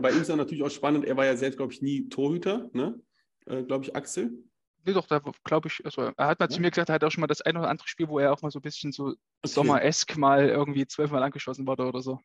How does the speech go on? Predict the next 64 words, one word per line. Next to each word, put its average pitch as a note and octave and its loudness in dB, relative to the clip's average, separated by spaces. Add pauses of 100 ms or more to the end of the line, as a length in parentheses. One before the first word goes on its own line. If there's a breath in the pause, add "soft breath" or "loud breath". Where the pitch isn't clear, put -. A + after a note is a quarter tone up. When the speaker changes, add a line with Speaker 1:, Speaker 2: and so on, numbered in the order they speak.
Speaker 1:
Okay, E3+ 4
also C3+ 6
das D3+ 2
habe F3+ 0
ich E3 -2
dann D#3 6
Speaker 2:
Äh. D#3+ 4
Speaker 1:
in - -4
irgendeiner E3 4
Art - -2
und D3+ 4
Weise D3+ 2
falsch D3+ 2
wahrgenommen, D3 4
aber A2+ 0
das A#2 -4
fand C#3 -2
ich C3 -2
dann C3+ -2
eigentlich B2+ -6
ganz B2+ -4
spannend. C3 0
Äh, - -6
aber, A#2 0
Speaker 2:
Mhm. A#3 -6 (380 loud breath)
Speaker 1:
ja, C#3 4
g-, C#3+ 2
aber C3+ 4
habe D3 0
ich D3 0
auf D3 0
jeden D#3 2
Fall D3 0
auch C#3 -2
auf D3 -4
meiner C3+ -2
Einladungsliste, C#3 -4
da B2+ 0
tatsächlich B2+ -4
mal C3 0
mit B2 0
ihm, B2+ -2
äh, A#2 0 (380 loud breath)
auch B2 0
mal C3+ 0
zu B2 -4
quatschen, C3 -4
weil A2+ 2
ich A2+ -4
finde B2 0
auch A#2 0
seine A#2 4
YouTube-Analysen B2 0
fand B2 -2
ich A#2+ -4
immer A#2+ -2
super C3 -6
und A#2 -4
so A#2+ -2
weiter. A#2+ 0
Also - -4
Speaker 2:
Mhm. - -4
Speaker 1:
deswegen, A#2 -4
äh, A2 -8